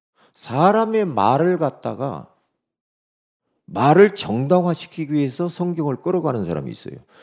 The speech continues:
그건 아니거든요. 아닙니다. 하나님 말씀보다 우선하는 말은 없습니다.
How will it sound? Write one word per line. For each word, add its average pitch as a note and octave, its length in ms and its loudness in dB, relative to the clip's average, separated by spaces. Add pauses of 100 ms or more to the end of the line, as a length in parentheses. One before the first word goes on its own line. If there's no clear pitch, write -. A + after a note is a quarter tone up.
그건 D#3 280 -4
아니거든요. - 600 -12 (1200)
아닙니다. - 680 -14 (2250)
하나님 A#3+ 600 0
말씀보다 D3+ 800 4
우선하는 A2+ 720 -8
말은 D#2+ 360 -8
없습니다. - 520 -20